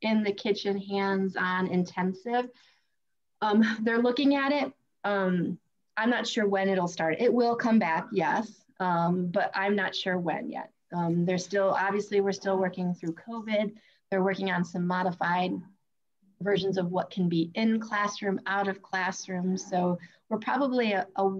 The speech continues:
a little while out from that, but in the meantime, we do have some really great, robust, um, front of the house training and the warehouse training.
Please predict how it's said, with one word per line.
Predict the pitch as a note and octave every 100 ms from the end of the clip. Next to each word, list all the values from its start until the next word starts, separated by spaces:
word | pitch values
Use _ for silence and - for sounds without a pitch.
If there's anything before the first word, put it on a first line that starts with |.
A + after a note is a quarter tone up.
| -
a | F#3+
little | F#3+ G#3 A3 G3
while | F3+ F3 E3 -
out | F3+ -
from | - C4+ C#4
that, | C#4+ -
but | G3+ F#3+
in | G3+
the | G3+
meantime, | G3 G#3+ A3 - F#3+ F#3
we | F3+
do | F#3+ F#3+
have | F#3 F3
some | F#3 F#3
really | F#3 F3+ F3+
great, | F3+ F3 -
robust, | F3+ E3 E3+ E3+ E3+ - - _ _ _ _ -
um, | F#3 F3
front | E3+ A#3+
of | A3+
the | G#3+
house | G#3 G#3 -
training | A3 G3+ F#3+ F#3+ F#3
and | E3+ E3
the | D#3+ D#3 -
warehouse | G3 G3 G3 F#3 -
training. | - F#3+ F#3 F3+ F3+